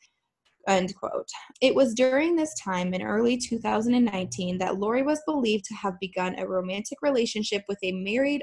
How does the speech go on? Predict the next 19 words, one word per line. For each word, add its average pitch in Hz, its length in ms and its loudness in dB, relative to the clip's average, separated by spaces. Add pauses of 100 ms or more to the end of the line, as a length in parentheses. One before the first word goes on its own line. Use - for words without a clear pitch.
(120)
author 208 360 2
of 180 260 -4
doomsday-themed 214 1000 0
novels 185 440 -2
who 202 100 -2
lived 185 280 2
in 190 160 -6
Idaho. - 520 -12 (380)
That 294 280 6
man 220 280 2
was, 202 400 4
you 208 220 0
guessed 214 340 4
it, 202 200 2 (160)
Chad 185 460 0
Daybell. 110 580 -2 (720)
Chad 285 260 6
and 302 140 4
Lori 220 400 4